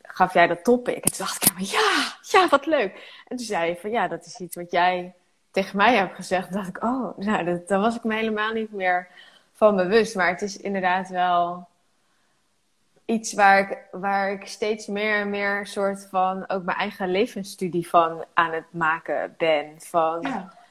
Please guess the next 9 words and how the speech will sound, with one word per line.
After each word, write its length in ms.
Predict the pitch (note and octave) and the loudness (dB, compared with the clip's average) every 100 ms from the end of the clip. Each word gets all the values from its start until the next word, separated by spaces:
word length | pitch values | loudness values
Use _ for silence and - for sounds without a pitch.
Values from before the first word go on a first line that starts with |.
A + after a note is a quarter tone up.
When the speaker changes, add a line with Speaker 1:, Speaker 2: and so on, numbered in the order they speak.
| _ _ | _ _
Speaker 1:
hoe 280 | A3 A#3+ A3+ | 4 6 8
loopt 300 | G#3 D4 - | 8 8 4
die 140 | A#3+ | -2
energie 720 | G#3 G3+ G3 G3 - F3+ F#3 | 0 0 0 -4 -4 -2 -2
en 100 | F3+ | -2
hoe 140 | F3+ G3 | -6 -2
kan 240 | G3 F#3+ | 2 4
je 120 | G3 | 2
daar 600 | F#3+ F#3 F3+ F3+ F3+ F3 | 4 4 4 2 -2 -8